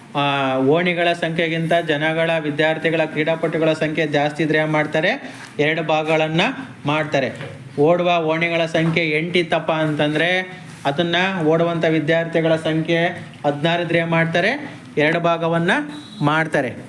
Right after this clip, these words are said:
ಹೌದಲ್ವಾ? ಎರಡು ಭಾಗದಲ್ಲಿ ಫಸ್ಟ್ ಎಂಟು ಜನಗಳನ್ನ ಬಿಡ್ತಾರೆ, ಅದರಲ್ಲಿ ಒಂದು, ಎರಡು, ಮೂರು, ನಾಲ್-, ಒಂದು, ಎರಡು, ಮೂರನ್ನ ಆಯ್ಕೆ ಮಾಡ್ಕೊಳ್ತಾರೆ. ಹೌದಲ್ವಾ? ನೆಕ್ಸ್ಟು ಇನ್ನೊಂದು ಎಂಟು ಜನ ಇರ್ತಾರಲ್ಲ, ಅದರಲ್ಲಿ ಒಂದು, ಎರಡು, ಮೂರನ್ನ ಆಯ್ಕೆ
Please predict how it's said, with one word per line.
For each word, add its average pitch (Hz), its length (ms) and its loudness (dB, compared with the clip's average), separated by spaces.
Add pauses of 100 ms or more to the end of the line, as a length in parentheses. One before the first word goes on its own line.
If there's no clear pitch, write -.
(160)
ಹೌದಲ್ವಾ? 170 340 2 (440)
ಎರಡು 156 260 2
ಭಾಗದಲ್ಲಿ 170 540 0
ಫಸ್ಟ್ 214 340 0
ಎಂಟು 165 300 2
ಜನಗಳನ್ನ 160 420 2
ಬಿಡ್ತಾರೆ, 160 360 0
ಅದರಲ್ಲಿ 170 320 0
ಒಂದು, 160 340 2
ಎರಡು, 165 260 2
ಮೂರು, 165 300 2
ನಾಲ್-, 156 360 0
ಒಂದು, 165 240 4
ಎರಡು, 170 240 2
ಮೂರನ್ನ 160 420 2 (460)
ಆಯ್ಕೆ 160 280 0
ಮಾಡ್ಕೊಳ್ತಾರೆ. 160 1000 0 (280)
ಹೌದಲ್ವಾ? 170 520 0 (240)
ನೆಕ್ಸ್ಟು 190 500 0 (540)
ಇನ್ನೊಂದು 175 320 2
ಎಂಟು 180 140 -2
ಜನ 185 140 0
ಇರ್ತಾರಲ್ಲ, 180 440 2 (380)
ಅದರಲ್ಲಿ 180 640 0
ಒಂದು, 170 260 2
ಎರಡು, 180 200 2
ಮೂರನ್ನ 170 420 2
ಆಯ್ಕೆ 180 680 -2